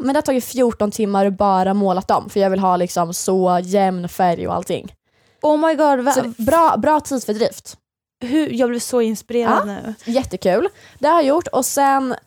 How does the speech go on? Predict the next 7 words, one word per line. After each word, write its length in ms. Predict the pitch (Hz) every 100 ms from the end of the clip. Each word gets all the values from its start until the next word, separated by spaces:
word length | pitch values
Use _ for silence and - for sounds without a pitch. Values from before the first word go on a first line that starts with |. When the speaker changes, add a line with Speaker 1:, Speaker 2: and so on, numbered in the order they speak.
| _
Speaker 1:
det 360 | 214 254 247 240
som 220 | - 233
jag 360 | 226 220 214 196
gör 560 | 180 185 214 202 190 175
varje 600 | 180 220 208 190 190 185
dag 560 | 180 180 170 - 190 180 _ _ _ _ _ _ 196
eh, 240 | 196 -